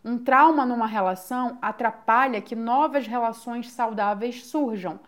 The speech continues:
Você acaba muitas vezes com medo de se relacionar novamente, porque viveu com um dependente.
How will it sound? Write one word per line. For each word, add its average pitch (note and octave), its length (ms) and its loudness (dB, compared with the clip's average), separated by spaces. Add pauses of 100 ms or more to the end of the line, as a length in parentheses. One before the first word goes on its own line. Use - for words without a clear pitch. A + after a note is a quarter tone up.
(260)
Você G#3+ 260 -8
acaba A3+ 420 0
muitas A3+ 320 -6
vezes G#3+ 300 -8
com C4+ 140 -6
medo B3 420 -2
de G#3 140 -8
se - 160 -10
relacionar F#3+ 680 -4
novamente, G#3 720 -6 (220)
porque A3 260 -6
viveu A3 420 -2
com A3+ 140 -8
um G#3 60 -6
dependente. G3+ 880 -6